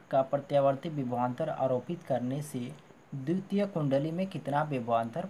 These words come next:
प्राप्त होगा। ठीक है, तो ऐसे question को हम उसी सूत्र से लगाएंगे दोस्तों, जैसे मैंने आपको ऊपर सूत्र बताया है।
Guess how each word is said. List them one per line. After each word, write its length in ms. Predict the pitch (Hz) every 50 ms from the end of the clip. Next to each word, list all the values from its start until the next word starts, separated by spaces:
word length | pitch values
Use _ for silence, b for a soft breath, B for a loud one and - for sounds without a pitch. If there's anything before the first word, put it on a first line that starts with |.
| -
प्राप्त 380 | - - 104 - - - - -
होगा। 300 | 120 113 - - - - - - - -
ठीक 140 | - 185 214
है, 80 | 285 320 - - B B B B B B -
तो 80 | 202 -
ऐसे 280 | - 165 196 196 240 233
question 380 | 226 208 190 196 - 202 202 196
को 140 | 196 -
हम 200 | 208 196 208 208
उसी 260 | - 160 147 151 214 196
सूत्र 300 | - - 139 - 147 147
से 140 | - 160
लगाएंगे 420 | 147 127 113 120 117 123 139 156 160
दोस्तों, 300 | 147 151 151 - - 170
जैसे 280 | 143 131 127 - - 160
मैंने 240 | 147 127 131 156 165
आपको 340 | 143 117 - - 185 190 196 - - - - 185
ऊपर 280 | 143 - - 180 185 - - - -
सूत्र 300 | - - 131 - - 123
बताया 400 | 113 107 101 98 104 95 87 80
है। 100 | 78 -